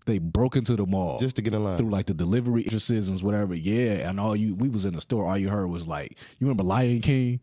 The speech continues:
Speaker 2: Yeah.
Speaker 1: When the, when, <laughs> when the, uh, when they started stampeding.
Speaker 2: Yeah.
Speaker 1: It was like that. It was like that.
Speaker 2: Just for some shoes?
Speaker 1: For some shoes, but they stampeded the mall.
Speaker 2: You said it was the elevens?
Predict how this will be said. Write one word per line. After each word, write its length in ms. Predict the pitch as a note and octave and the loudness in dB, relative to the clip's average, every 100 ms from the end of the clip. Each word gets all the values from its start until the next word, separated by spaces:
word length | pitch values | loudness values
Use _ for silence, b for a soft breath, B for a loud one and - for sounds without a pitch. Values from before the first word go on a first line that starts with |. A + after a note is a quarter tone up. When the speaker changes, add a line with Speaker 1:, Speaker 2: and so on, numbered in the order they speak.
| - | -2
Speaker 2:
Yeah. 360 | A#2+ C3 A2+ G#2 | 0 2 2 0
Speaker 1:
When 220 | B2 B2 | 2 2
the, 180 | A2+ G#2 | 2 2
when, 380 | A2 B2 A#2 A#2 | 2 2 2 2
<laughs> 540 | - G#3+ - F3 C#3+ A#2+ | 2 0 2 2 4 2
when 160 | C3 | 2
the, 240 | B2+ B2+ - B2 B2+ B2 A#2+ | 2 2 2 2 2 2 2
uh, 0 | |
when 120 | A2 A2+ | 2 2
they 80 | |
started 320 | B2+ - A#2 A#2 | 2 2 2 2
stampeding. 640 | C#3+ B2+ A#2 D3+ D3 D3 | 2 2 4 4 4 4
Speaker 2:
Yeah. 400 | C#3+ D3+ D3+ C3+ G#2 - | 2 2 2 2 0 -4
Speaker 1:
It 140 | - B2 | 0 2
was 140 | A#2+ | 2
like 220 | G2+ - - | 2 0 2
that. 300 | F#2+ D#2+ - _ _ _ _ _ - | 0 -2 -8 _ _ _ _ _ 0
It 80 | |
was 180 | F3 C3 | 2 2
like 260 | G#2+ D#2 - | 0 -2 0
that. 320 | G#2+ F2 - _ - D#2 | 0 0 -4 _ -14 -14
Speaker 2:
Just 240 | D#2+ C3+ | -6 -6
for 100 | - | -4
some 160 | A#2 G2 | -4 -4
shoes? 460 | - F3 A#3 B3 A#3 | -2 -4 -4 -6 -2
Speaker 1:
For 160 | A#2+ | -2
some 160 | - D2 | -2 -6
shoes, 380 | - B2+ A#2+ G2+ | 0 2 4 2
but 160 | E2 | 0
they 120 | G#2 C3 | 0 0
stampeded 680 | - C3 C3+ - C3+ A#2 | 2 2 2 2 2 2
the 80 | - | 0
mall. 480 | F2 F#2 A#2 F#2+ A#1 | 2 4 4 2 -2
Speaker 2:
You 80 | E3+ | -6
said 220 | - B2+ | -8 -6
it 40 | |
was 120 | C3 G#2+ | -6 -6
the 100 | G2+ | -8
elevens? 600 | G2 F#2+ D#3+ G#3+ A3 | -6 -6 -6 -8 -14